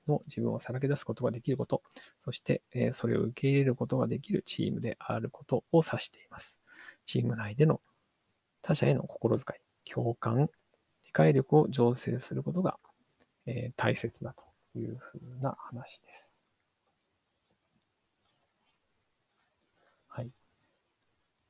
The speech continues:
そして、はい、最後ですね。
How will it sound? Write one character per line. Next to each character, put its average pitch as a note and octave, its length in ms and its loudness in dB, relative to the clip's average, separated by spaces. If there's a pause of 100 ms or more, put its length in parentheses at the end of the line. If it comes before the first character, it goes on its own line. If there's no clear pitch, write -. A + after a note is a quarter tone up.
(680)
そ - 60 -20
し - 60 -20 (100)
て、 - 140 -2 (3000)
は - 100 -20
い、 - 100 -20
最 A2+ 300 -10
後 - 300 -20
で - 80 -20
す - 120 -14
ね。 C3+ 260 -6